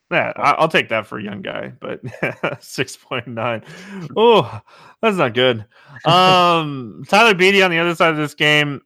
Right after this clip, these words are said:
Speaker 1: I honestly, I don't hate him either. Uh, when we're looking for cheap arms, this game's in San Francisco. He's sixty-two hundred. Um, he's shown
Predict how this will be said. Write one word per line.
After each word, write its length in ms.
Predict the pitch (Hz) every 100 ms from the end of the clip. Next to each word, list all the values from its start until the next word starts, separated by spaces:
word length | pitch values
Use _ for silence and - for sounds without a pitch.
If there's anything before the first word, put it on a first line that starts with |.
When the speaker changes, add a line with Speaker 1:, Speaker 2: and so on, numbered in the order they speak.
| -
Speaker 1:
I 200 | 135 156
honestly, 340 | 185 202 185
I 60 | 165
don't 140 | 175
hate 140 | 170 160
him 140 | 156
either. 280 | 151 120 117 _ _
Uh, 360 | 117 117 117 117
when 200 | 117 120
we're 60 |
looking 280 | 131 139 139
for 120 | 139
cheap 240 | - 151 139
arms, 580 | 135 147 147 131 - -
this 120 | 120
game's 280 | 131 127 120
in 120 | 135
San 220 | 147 135
Francisco. 520 | 123 117 143 - 139
He's 160 | 135 123
sixty-two 440 | 127 - 127 127
hundred. 480 | 120 135 139 139 135 - _ _ _ _ _
Um, 540 | 123 120 117 117 113
he's 240 | 120 165 -
shown 640 | 185 175 165 151 135 -